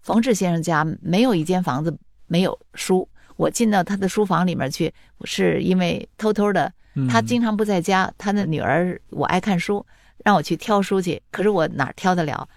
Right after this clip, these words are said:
Speaker 1: 一本儿也挑不了，不就挑了一本格林童话就跑过来了，
Speaker 2: <laughs>
Speaker 1: 然后我自个儿发誓，我以后一定要把这些书都看。
Speaker 2: 哎，我看到你写那个杨涟先生后来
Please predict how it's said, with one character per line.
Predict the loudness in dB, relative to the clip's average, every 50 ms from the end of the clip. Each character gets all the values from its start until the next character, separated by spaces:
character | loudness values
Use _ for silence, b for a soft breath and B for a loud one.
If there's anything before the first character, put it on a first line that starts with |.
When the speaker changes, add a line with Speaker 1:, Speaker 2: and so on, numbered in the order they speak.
| b b b
Speaker 1:
一 | b -4 0
本 | 2 2 2
儿 |
也 | 2 0
挑 | -2 -4 -2
不 | 0 0
了， | 0
不 | 0 0
就 | 0 2 0 -2
挑 | 0 0 0 2
了 | 2
一 | 0
本 | 0 -2 -2
格 | 0 0
林 | 0 0 0
童 | 0 -2 0
话 | 0 0 0
就 | 0 -2
跑 | -4 -4 0 0 0
过 | 0 0 2
来 | 4 4
了， | 4
Speaker 2:
<laughs> |
Speaker 1:
然 | 2 0 0
后 | 0 -2
我 |
自 | -2 -2 -2
个 | -2 -2
儿 | -2
发 | 0 0 0 0
誓， | 0 -2 -6 -8 B B B -2
我 | 0 2
以 | 2 2
后 | 2 2
一 | 2 2 4
定 | 4
要 | 2 2
把 | 2 0
这 | -6 -4
些 | -6 -6 -6
书 | -6 -6 -6
都 | -4 -6 -8
看。 | -6 -2 2
Speaker 2:
哎， | 2 2
我 |
看 | 4 4 2
到 | 2 2
你 | 0 -2 -4
写 | -2 -2 -4
那 | -4 -2
个 | -4 -2
杨 | 0 0 0
涟 | 0 0 0
先 | 0 -2 -2
生 | 0 -2 0
后 | 2 2 4
来 | 4 4 4 2 0